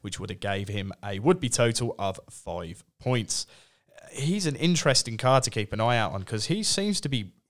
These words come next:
hauling in the tackle points for, for, for Denmark at the moment. So maybe he's a card to keep an eye out for when, when the Premier League returns in, in December. I think he's a, a, a little stash away for the time being. You could probably pick him up for quite cheap.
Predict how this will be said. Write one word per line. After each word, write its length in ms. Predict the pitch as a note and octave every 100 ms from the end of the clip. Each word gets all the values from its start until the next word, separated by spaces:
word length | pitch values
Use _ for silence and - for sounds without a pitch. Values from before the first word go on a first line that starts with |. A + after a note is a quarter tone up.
| _
hauling 380 | - D3+ F#3 C#3+
in 100 | A2
the 60 | G2+
tackle 360 | - B2+ C3+
points 320 | - G2+ F2
for, 180 | - F#2 -
for, 160 | -
for 100 | G2
Denmark 560 | F2+ G#2 G#2+ G2 F#2 -
at 80 | F#2
the 80 | G2
moment. 380 | F#2+ F#2 F2+ - - - -
So 260 | - C3+ A#2
maybe 480 | A2+ D3 G#3 D#3+ A#2
he's 280 | C3 D3 C3
a 60 |
card 340 | A#2 C3 C3 A#2
to 60 |
keep 220 | A#2+ F3
an 80 | C3+
eye 160 | B2+ D3
out 240 | A#2 -
for 260 | - G#2 G2+
when, 360 | A2 A2 G#2+ -
when 220 | A2+ A2+
the 60 |
Premier 300 | G#2 B2 A#2
League 220 | A2 G#2+ A2
returns 520 | G#2 A#2+ B2 A#2+ A2+
in, 480 | - A#2 A2+ A2 - _ _
in 200 | A#2 A#2
December. 420 | A#2 - D3+ D3
I 140 | G#2+
think 220 | G#2 B2 -
he's 300 | B2 A#2 A#2
a, 200 | G#2+ G2+ - - - -
a, 340 | E2+ - A#2+ -
a 100 | A#2
little 380 | D3 A#2 A2
stash 420 | - - C#3 C3+ D3+
away 240 | C3+ C3+
for 140 | -
the 80 | A2
time 260 | - A#2 A#2
being. 240 | A#2+ B2
You 80 | A#2
could 160 | G#2+ -
probably 240 | C#3 A2+
pick 240 | - A2
him 100 | G#2+
up 120 | G#2+ -
for 100 | G#2
quite 280 | G#2+ G2+
cheap. 360 | - A2+ A2